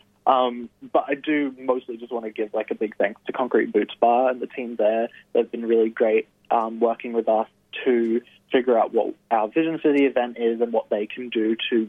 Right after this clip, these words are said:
be as accommodating as possible for all the people that we're hoping to get into the space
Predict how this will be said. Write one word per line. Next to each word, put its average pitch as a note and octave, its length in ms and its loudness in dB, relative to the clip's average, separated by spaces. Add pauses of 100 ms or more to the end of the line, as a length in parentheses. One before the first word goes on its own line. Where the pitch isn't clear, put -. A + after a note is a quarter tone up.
be A#2 140 4
as A2 80 2
accommodating A2 520 -2
as A2+ 100 -10
possible - 380 -2
for - 120 -4
all B2 120 2
the B2+ 80 -4
people C3+ 300 -2
that A#2+ 100 2
we're B2 140 4
hoping C3+ 300 -4
to - 80 -10
get C3 160 0
into - 160 -16
the B2+ 160 -4
space - 300 0